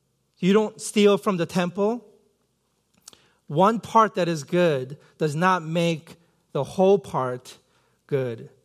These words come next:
James chapter two, verse ten and eleven says this, "For whoever keeps the whole law and yet stumbles at one point is guilty of breaking all of it. For he who said, 'You shall not commit adultery,'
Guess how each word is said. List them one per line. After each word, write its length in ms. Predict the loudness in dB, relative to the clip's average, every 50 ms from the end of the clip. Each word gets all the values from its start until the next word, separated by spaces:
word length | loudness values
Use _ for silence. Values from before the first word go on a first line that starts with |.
| _ _ _ _ _ _ _ _ _ _ _ _ _ _ -2
James 360 | 4 4 4 6 4 2 2
chapter 360 | 2 2 2 2 0 -2 -6
two, 320 | -6 -6 -4 -2 0 0 0
verse 240 | 0 -2 -4 -6 -8
ten 580 | -12 -6 -4 -2 -2 -2 -4 -6 -8 -12 -12 -14 _ _ _ -6
and 120 | -4 -4
eleven 380 | -2 0 0 0 0 -2 -4 -6
says 340 | -6 -4 -4 -4 -4 -4 -6
this, 380 | -6 -6 -6 -8 -12 -16 -18 -20 _ -20 -20 -20 _ _
"For 220 | -4 0 0 0 2
whoever 380 | 4 4 4 4 4 2 -2
keeps 440 | -4 -4 -2 -2 -2 -2 -2 -4 -4
the 140 | -4 -2 0
whole 300 | 2 2 4 4 4 2
law 420 | 2 2 2 4 4 2 2 0
and 220 | -2 -4 -4 -2 -2
yet 220 | -2 -2 -2 -4
stumbles 560 | -8 -4 0 2 2 2 2 2 2 2 0
at 140 | 0 -2 -4
one 380 | -4 -2 0 2 2 2 0 -4
point 520 | -8 -8 -4 -2 -2 -2 -4 -6 -12 -16 -20 -20 -20 -12 -6
is 180 | -4 -4 -4 -2
guilty 520 | 2 4 6 6 6 4 2 0 0 0
of 220 | 0 0 -2 -4 -2
breaking 480 | 0 0 0 0 -2 -4 -4 -4 -4 -4
all 340 | -2 -2 0 0 0 0
of 140 | -2 -4 -6
it. 180 | -8 -14 -14 -18 _ _ _ _ _ _
For 180 | _ -6 -4 -4
he 360 | -4 -2 0 0 2 2 2
who 220 | 0 0 -2 -2
said, 320 | -2 0 0 0 0 0 -2
'You 100 | -6 -4
shall 380 | -4 -2 0 2 2 2 2
not 260 | 2 2 0 0 -2 -6
commit 300 | -8 -6 -4 -2 -2 -2
adultery,' 800 | -2 -2 -2 -2 -2 -2 -2 -4 -8 -8 -6 -6 -6 -6 -8